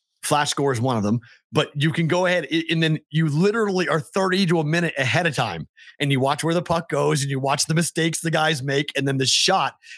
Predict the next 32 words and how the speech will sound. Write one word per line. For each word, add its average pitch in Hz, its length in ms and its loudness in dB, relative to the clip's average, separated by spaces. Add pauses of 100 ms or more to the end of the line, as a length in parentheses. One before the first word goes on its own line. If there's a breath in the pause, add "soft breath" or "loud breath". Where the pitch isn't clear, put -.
(140 loud breath)
It's 202 180 2
so 185 280 2
fun. 185 320 0
When 170 160 0
MacKinnon 202 500 0
scored 185 340 0
that 160 240 0
goal 139 380 0 (160 loud breath)
with 151 160 0
two 160 180 0
minutes 165 280 0
to 160 80 -2
go 156 180 2
against 135 260 -2
the 135 80 -4
Predators, 143 580 0 (360 soft breath)
it 180 60 0
was 175 160 2
unbelievable 156 580 0
because 135 280 0
it 139 60 0
was 127 140 0
like, 117 260 0
I 143 100 2
was 123 160 2
sweating 180 400 0
it 170 80 2
out 156 140 0
like 139 180 0
crazy 156 520 0
and 120 80 -2
I 110 80 -2